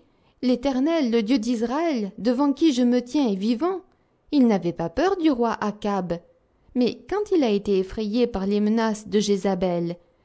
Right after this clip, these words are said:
le remède divin était pour lui de sortir et de se tenir devant l'Éternel.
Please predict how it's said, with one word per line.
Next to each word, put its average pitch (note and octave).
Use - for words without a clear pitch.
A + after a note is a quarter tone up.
le C4+
remède B3+
divin G3+
était G#3
pour G3+
lui G3+
de F3+
sortir E3+
et B3+
de A3+
se A#3
tenir G3
devant F#3
l'Éternel. F3